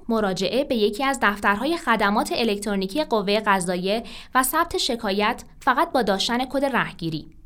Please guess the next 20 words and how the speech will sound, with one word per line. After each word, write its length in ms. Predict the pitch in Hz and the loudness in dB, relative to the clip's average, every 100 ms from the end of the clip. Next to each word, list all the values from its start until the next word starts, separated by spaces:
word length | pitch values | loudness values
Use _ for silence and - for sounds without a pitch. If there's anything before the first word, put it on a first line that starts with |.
| - - - - - | -20 -20 -20 -20 0
گام 260 | 233 196 | 2 2
بعدی، 460 | 165 175 160 226 330 302 | 2 0 0 -2 0 4
بررسی 560 | 240 233 240 247 349 | 4 6 2 4 0
ظاهر 400 | 294 254 240 320 | 4 4 4 0
چک 320 | 339 330 320 311 | 0 0 0 2
و 80 | 262 | 2
تایید 420 | 277 269 320 359 | 2 0 2 -2
صحت 440 | - 240 247 311 | -2 -4 -2 -2
آن 240 | 339 294 294 | 0 0 0
توسط 480 | 240 196 190 254 | 2 4 4 0
قاضی 460 | 285 240 202 202 339 | 0 2 0 0 -2
پرونده 580 | 349 320 277 254 247 247 | -2 -2 2 2 2 2
در 220 | 240 208 | 4 4
مدتی 460 | 202 196 233 302 339 | 4 2 2 0 -4
کوتاه 480 | - 233 233 233 214 | -6 -2 2 2 2
و 100 | 196 | 0
صدور 320 | 226 208 247 | 0 0 0
اجراییه. 580 | 269 175 160 151 151 - - - - - - - - - - - - - - - - - - - | -2 -2 -4 -6 -6 -12 -16 -20 -20 -20 -20 -20 -20 -20 -20 -20 -20 -20 -20 -20 -20 -20 -20 -4
گام 240 | 254 208 | 2 2
بعدی، 460 | 175 180 175 233 339 | 4 2 2 -4 -4